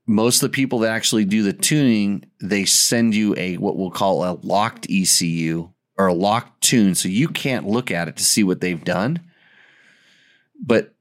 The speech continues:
sometimes the company that sells the tuner will have some, we'll call, call them unrestricted maps that they will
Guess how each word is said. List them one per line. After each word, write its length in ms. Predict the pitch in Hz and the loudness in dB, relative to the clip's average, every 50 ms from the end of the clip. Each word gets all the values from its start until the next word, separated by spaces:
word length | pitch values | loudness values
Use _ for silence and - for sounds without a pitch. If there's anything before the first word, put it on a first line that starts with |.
| _ _ | _ _
sometimes 540 | - - 143 131 127 131 139 131 127 120 - | 0 2 2 2 2 0 0 -2 -2 -2 0
the 100 | - 104 | -2 -2
company 360 | 107 - 131 123 120 127 117 | -2 -2 -4 -2 -2 0 0
that 160 | 104 - - | 0 2 2
sells 260 | - - 120 110 98 95 | 2 2 2 0 0 -2
the 100 | 98 - | -4 -4
tuner 480 | - - - - 156 156 147 127 104 | -4 -2 0 0 2 2 2 2 2
will 200 | 95 95 95 92 | 2 0 0 -2
have 220 | 92 101 98 98 - | -4 -4 -6 -4 -4
some, 220 | - - 98 95 | -2 0 0 0
we'll 140 | 95 95 90 | 0 -2 -4
call, 460 | - - - 95 92 87 87 90 - - _ | -4 -2 -2 0 0 -2 -4 -6 -12 -16 _
call 160 | - - 101 95 | -6 -2 -2 0
them 180 | 92 85 - - | 0 -2 -2 -4
unrestricted 760 | 113 113 110 101 95 90 - - - 101 98 95 - 135 120 120 | -2 -2 0 0 0 0 0 -2 -2 -2 -4 -2 -2 -2 0 0
maps 440 | 123 120 127 147 156 147 - - - | 0 0 0 -2 -2 -2 -4 -2 0
that 200 | - 104 95 - | 0 0 0 0
they 120 | 104 101 95 | 0 0 0
will 300 | 98 98 95 92 87 | 0 -2 -2 -2 -4